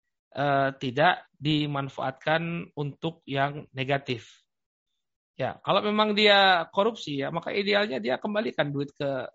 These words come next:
ke negara, ya. Karena itu adalah uang, uang negara yang dia ambil. Dia kembalikan uang, uang negara tersebut, ya, agar dia terbebas dari, eh, ancaman korupsi tadi.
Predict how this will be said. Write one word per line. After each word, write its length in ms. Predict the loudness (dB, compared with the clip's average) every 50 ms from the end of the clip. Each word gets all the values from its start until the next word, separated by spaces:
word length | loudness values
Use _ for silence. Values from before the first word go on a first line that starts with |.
| _ -18 _
ke 80 | -12 -10
negara, 440 | -8 -6 -4 -2 -2 -2 -2 -4
ya. 120 | -6 -8 -14 -18 _ _ _ _ _ _ _ -12
Karena 400 | -8 -6 -4 -2 -2 -4 -4 -8 -10 -14
itu 160 | -16 -10 -6
adalah 240 | -6 -4 -2 -2 -2
uang, 400 | -2 -2 -2 -2 -4 -6 -10 -10
uang 280 | -8 -6 -4 -4 -6 -8 -12 -14 -14 -14
negara 400 | -12 -6 -2 -2 -2 0 -2 -4
yang 160 | -4 -6 -8
dia 200 | -8 -6 -6 -6
ambil. 280 | -6 -8 -10 -12 -14
Dia 160 | -12 -12 -12 -12
kembalikan 680 | -12 -12 -12 -10 -12 -10 -8 -6 -6 -6 -6 -8 -14 -12
uang, 320 | -10 -8 -8 -8 -10 -14 _ -18 -14 -10
uang 160 | -8 -8 -8 -8
negara 240 | -10 -10 -10 -10 -12
tersebut, 440 | -14 -18 -16 -8 -4 -4 -4 -4 -6 _ _ _ _ _ _ _ _ _ _ _ _ -4 -2
ya, 160 | 0 0 -2
agar 240 | -2 -6 -6 -6 -2
dia 120 | -2 -2 -2
terbebas 720 | 0 0 0 2 2 2 0 0 0 -6 -14 -14 -18 _ _ -8
dari, 400 | -6 -4 -4 -4 -4 -4 -6 -8
eh, 460 | -10 -10 -8 -6 -4 -4 -4 -6 -6
ancaman 640 | -6 -6 -6 -4 -2 -2 -2 -2 -2 -4 -4 -8 -10
korupsi 320 | -8 -6 -6 -6 -8 -8 -6
tadi. 320 | -4 -4 -4 -4 -6 -12